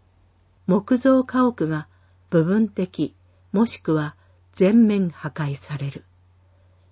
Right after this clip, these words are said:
零点三メートルから一点ゼロメートル。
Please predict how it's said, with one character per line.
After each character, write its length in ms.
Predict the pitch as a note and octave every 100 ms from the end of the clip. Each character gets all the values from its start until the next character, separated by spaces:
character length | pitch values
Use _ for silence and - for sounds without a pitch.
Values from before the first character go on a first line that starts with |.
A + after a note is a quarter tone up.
| _ _ _ _
零 240 | A3 C4+ C#4
点 300 | G#3 F#3 D#3
三 340 | - G#3 A3+
メ 160 | A#3 A3+
ー 40 |
ト 140 | G#3+ E3+
ル 80 |
か 180 | D#3 D3+
ら 160 | D3+ D3 _ _ _ _
一 320 | A3+ B3+ -
点 320 | - F#3+ D3 C3
ゼ 220 | - F3
ロ 120 | G#3+
メ 200 | G#3+ G3+
ー 80 | E3+
ト 140 | -
ル。 160 | C#3+